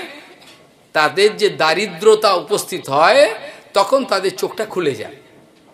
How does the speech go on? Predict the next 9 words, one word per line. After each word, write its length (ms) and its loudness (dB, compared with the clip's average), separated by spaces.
বুঝে 180 2
গেল? 140 -6
দারিদ্রম 840 0
অর্থাৎ 320 0
দারিদ্রতা 1040 2
তাদের 340 0
চোখটাকে 400 -4
খুলে 300 -4
দেয়, 160 -14